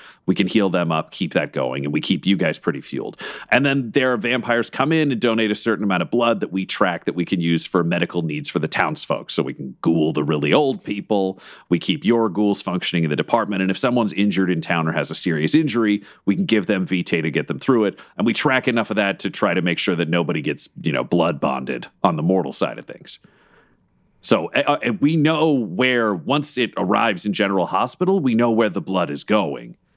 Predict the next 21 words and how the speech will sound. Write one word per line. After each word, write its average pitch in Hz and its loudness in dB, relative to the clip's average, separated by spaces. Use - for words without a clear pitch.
The 104 4
problem 107 2
is 90 -2
right 101 0
now, 92 2
we're 80 -2
not, 90 2
it's 92 -2
not 98 0
getting 95 2
to 82 -6
us. 73 -2
Somebody's 110 2
interrupting 98 0
the 87 -2
supply 90 0
chain 80 -2
before 80 -2
people 80 -2
come 80 0
in 65 -8